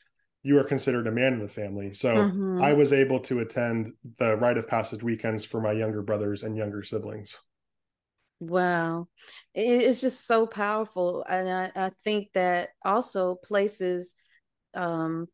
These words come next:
Speaker 2: for the young men that are going through that, it also solidifies God's eyes upon them. You know, I was just sitting here listening to you, and it was just like God recognizes you.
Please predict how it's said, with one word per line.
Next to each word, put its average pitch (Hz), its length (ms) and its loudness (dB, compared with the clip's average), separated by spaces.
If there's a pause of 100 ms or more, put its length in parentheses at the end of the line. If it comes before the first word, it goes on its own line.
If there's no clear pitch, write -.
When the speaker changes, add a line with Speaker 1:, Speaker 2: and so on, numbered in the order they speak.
Speaker 2:
for 196 120 4
the 185 100 0
young 185 300 0
men 190 280 0
that 175 120 2
are 170 60 0
going 196 360 -2
through 175 200 -6
that, 170 360 -2 (240)
it 220 60 0
also 269 280 2
solidifies 226 640 2
God's 185 340 2
eyes 190 360 -2
upon 180 400 -4
them. 156 400 -8
You 185 120 2
know, 175 100 4
I 175 140 4
was 175 80 0
just 196 180 -4
sitting 214 220 2
here 202 140 0
listening 214 440 0
to 180 60 -2
you, 175 300 0
and 190 120 -2
it 190 80 0
was 180 140 -4
just 185 180 -10
like 180 240 0
God 180 340 2
recognizes 165 760 -2
you. 175 340 -2